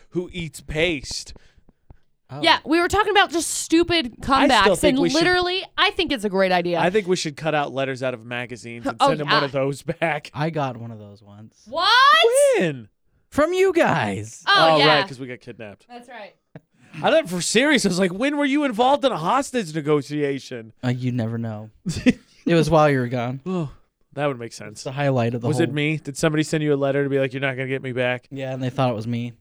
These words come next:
Speaker 2: I mean, they thought I was you. <laughs>
Speaker 1: Yeah,
Speaker 3: Who
Speaker 1: that's
Speaker 3: are
Speaker 1: my
Speaker 3: you?
Speaker 1: favorite too. I haven't
Speaker 2: I am
Speaker 1: posted
Speaker 2: you.
Speaker 1: that either.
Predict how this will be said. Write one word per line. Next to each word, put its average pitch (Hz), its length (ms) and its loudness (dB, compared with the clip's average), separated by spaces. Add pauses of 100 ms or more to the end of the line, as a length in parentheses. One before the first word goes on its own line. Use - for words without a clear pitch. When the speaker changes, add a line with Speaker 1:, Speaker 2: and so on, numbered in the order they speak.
(280)
Speaker 2:
I 151 40 -8
mean, 147 140 -6 (220)
they 143 100 2
thought 147 280 2 (180)
I 143 140 2
was 131 180 -2
you. 131 340 -2
<laughs> - 300 -20
Speaker 1:
Yeah, 180 320 0
Speaker 3:
Who - 60 -8 (260)
Speaker 1:
that's 208 260 2
Speaker 3:
are 349 40 0
Speaker 1:
my 214 100 4
Speaker 3:
you? 359 100 4
Speaker 1:
favorite 180 260 4
too. 185 140 2
I 165 140 2
haven't 190 160 0
Speaker 2:
I 196 60 -2
am 196 60 -2
Speaker 1:
posted 165 240 2
Speaker 2:
you. 120 60 -4
Speaker 1:
that 151 180 2
either. 139 380 -2